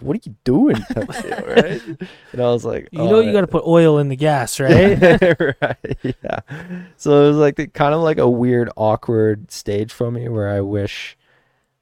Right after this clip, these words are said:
Speaker 1: I had more guidance kinda on that side of things. But at the same time,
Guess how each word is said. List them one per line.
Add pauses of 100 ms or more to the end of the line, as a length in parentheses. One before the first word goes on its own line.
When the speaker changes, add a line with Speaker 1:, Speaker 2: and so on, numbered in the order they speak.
(220)
Speaker 1:
I
had
more
guidance
kinda (100)
on
that
side
of
things.
But
at
the
same
time,